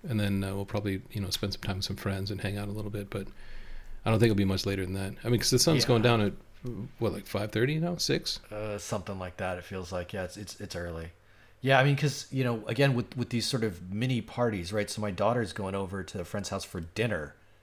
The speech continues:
Speaker 2: and then they're going out. So I'm like, "Wait, are, like, am I picking my daughter up at, like, nine o'clock?" 'Cause usually by nine o'clock, she's asleep. So I'm not, I gotta coordinate a little bit with them.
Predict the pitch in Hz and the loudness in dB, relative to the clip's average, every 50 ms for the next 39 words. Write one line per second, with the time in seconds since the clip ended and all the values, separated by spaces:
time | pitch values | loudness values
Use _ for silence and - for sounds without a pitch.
0 | _ _ _ _ - 107 107 107 98 123 139 156 143 127 101 90 107 107 95 82 | _ _ _ _ -4 -4 -4 2 6 8 8 8 8 6 4 2 0 0 0 -2
1 | 80 78 73 69 - - - - - - - - - - - - _ - - 104 | -4 -6 -8 -10 -12 -16 -18 -20 -20 -20 -20 -20 -20 -20 -20 -20 _ -6 -2 0
2 | 107 107 107 110 113 110 110 - - 104 107 - - - 107 113 117 - 123 113 | 0 2 2 2 2 0 0 0 0 -2 -2 -2 -4 -8 -4 -4 -2 -2 2 4
3 | 123 139 - - - 147 139 160 135 127 113 95 113 107 110 120 117 - 117 104 | 4 4 4 2 -2 0 0 2 2 2 2 4 4 4 4 4 2 0 0 -2
4 | 92 85 92 101 101 110 107 107 107 - 101 107 131 156 - - 113 90 - - | -2 -2 -2 0 0 2 2 0 0 2 4 4 4 4 2 -2 -4 -4 -4 -8
5 | - - - - - - 120 113 107 139 151 - 120 95 104 104 107 120 117 107 | -12 -16 -20 -20 -20 -12 -8 -2 -2 0 0 0 0 2 2 2 2 2 0 0
6 | 104 - 139 117 104 - - 135 - - - - - 131 95 78 - - 107 98 | 2 4 4 4 4 4 0 -2 -2 -2 -4 0 0 0 0 -2 -4 -2 -2 0
7 | 98 113 135 143 143 - - - - - - - - - 113 151 143 135 - - | 2 2 2 2 2 0 -8 -16 -18 -18 -20 -18 -10 -2 2 2 2 2 2 6
8 | 147 143 113 117 107 101 98 110 107 90 101 101 104 104 - - 117 104 95 92 | 6 6 8 6 4 2 2 0 0 -2 -2 -4 -4 -4 -2 0 0 0 0 -2
9 | 95 | -4